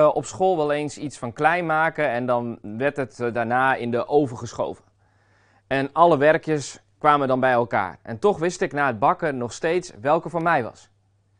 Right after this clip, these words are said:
Van de meester of juf moest je altijd je naam op de onderkant krassen. Maar ook als ik dat vergeten was,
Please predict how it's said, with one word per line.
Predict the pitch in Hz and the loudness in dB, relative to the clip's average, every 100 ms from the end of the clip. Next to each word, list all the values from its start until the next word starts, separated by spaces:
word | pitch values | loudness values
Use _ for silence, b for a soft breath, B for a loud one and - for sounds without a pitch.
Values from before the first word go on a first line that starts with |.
| _ _ _ | _ _ _
Van | _ | _
de | 135 | 0
meester | 143 180 - | 2 2 2
of | 151 | -2
juf | 143 165 | 0 -2
moest | 160 151 | -2 -6
je | - | -4
altijd | 143 147 160 156 147 139 | 2 2 4 4 2 2
je | 123 | 0
naam | 131 151 147 | 2 2 0
op | 127 | -2
de | |
onderkant | 135 156 143 127 120 | 0 0 -2 0 -2
krassen. | - 123 131 185 190 b b b | 0 -2 -2 -4 -8 b b b
Maar | 139 156 | 0 2
ook | 175 196 | 2 2
als | 175 | 0
ik | 175 | -2
dat | 143 | -4
vergeten | - 123 165 202 185 | -6 -2 0 0 0
was, | 175 196 - | -2 -2 -10